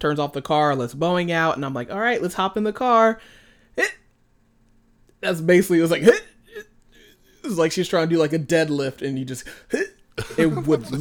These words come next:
Speaker 1: literally not. As soon as I get in the car, that is the problem. I'm like, "Maxine, how have I hurt you? I get your oil changed. I got you new tires. She out here stunting on these hoes, and she won't work." <laughs>
Speaker 2: Mm-hmm, mm-hmm.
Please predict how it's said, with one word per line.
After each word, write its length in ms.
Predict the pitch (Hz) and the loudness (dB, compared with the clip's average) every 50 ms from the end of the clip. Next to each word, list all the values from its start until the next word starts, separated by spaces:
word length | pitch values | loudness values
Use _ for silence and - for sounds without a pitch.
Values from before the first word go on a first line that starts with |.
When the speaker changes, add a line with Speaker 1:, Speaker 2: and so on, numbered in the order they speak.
| 165 | 4
Speaker 1:
literally 320 | 180 190 180 170 175 170 160 | 4 4 4 6 4 2 2
not. 200 | 160 151 143 - | 2 -2 -2 -2
As 120 | 156 - | -4 -4
soon 280 | - - - 247 285 294 | -4 0 4 6 6 6
as 120 | 269 247 240 | 6 4 4
I 120 | 226 214 | 4 4
get 240 | 202 151 190 214 - | 6 8 6 6 6
in 60 | 214 | 4
the 60 | 185 | -2
car, 340 | 175 - 202 170 160 156 151 | 0 4 6 8 8 8 6
that 360 | 147 135 135 160 160 156 160 | 2 0 0 2 4 4 4
is 120 | 170 160 143 | 4 4 2
the 120 | 151 143 | 0 -2
problem. 360 | - 156 139 127 127 123 127 - | 0 -2 0 0 0 -2 0 2
I'm 180 | 175 208 214 208 | 2 2 4 4
like, 380 | 202 180 180 185 262 453 - _ _ - | 2 2 2 2 -2 -4 -10 _ _ 4
"Maxine, 640 | 247 254 320 359 - - 330 294 262 226 196 185 - - _ _ _ 269 - - - - - _ _ | 6 6 6 6 4 2 2 2 2 2 -2 -4 -6 -12 _ _ _ -16 -12 -12 -12 -14 -14 _ _
how 260 | 247 - 294 339 392 | -4 0 2 2 4
have 220 | 381 415 370 359 320 | 4 4 4 4 4
I 100 | 285 277 | 2 0
hurt 280 | 285 294 294 359 381 - | 2 4 2 2 2 0
you? 120 | 262 247 226 | 2 4 4
I 100 | 226 247 | 4 4
get 180 | 302 359 339 | 2 2 2
your 200 | 359 359 247 - | 2 2 4 4
oil 280 | 233 247 269 330 349 359 | 4 4 4 4 2 -2
changed. 500 | - - 240 247 262 277 285 285 285 - | 0 2 2 2 2 0 -2 -4 -4 -4
I 80 | 294 | 0
got 240 | 294 302 294 294 - | 2 2 2 2 0
you 80 | 302 285 | -2 0
new 160 | 247 294 320 | 2 0 0
tires. 840 | 320 - - 294 254 294 359 392 370 294 311 349 370 359 - - _ _ _ _ _ | 0 -2 -4 -2 0 0 0 0 2 2 2 2 0 0 -4 -14 _ _ _ _ _
She 180 | - - 381 | 0 2 4
out 80 | 339 320 | 4 4
here 120 | 320 330 | 4 2
stunting 380 | 294 - - 330 359 381 392 381 | 0 0 4 6 6 6 6 4
on 140 | 349 311 294 | 2 2 4
these 160 | 311 359 349 | 2 2 4
hoes, 380 | - 320 311 302 349 370 349 - | 4 6 6 6 6 4 -2 -4
and 100 | 330 - | -6 -6
she 160 | - 370 - | -6 -6 -6
won't 240 | - - - - - | -4 -4 -4 -4 -2
work." 360 | 494 539 605 605 508 - - _ _ - | -2 -2 -2 -2 -6 -8 -12 _ _ -6
<laughs> 140 | - - - | -6 -6 -6
Speaker 2:
Mm-hmm, 360 | 123 123 127 135 131 135 143 139 - _ _ | -8 -8 -6 -6 -6 -8 -10 -12 -16 _ _
mm-hmm. 360 | 127 131 127 120 127 127 131 | -12 -10 -8 -8 -8 -8 -8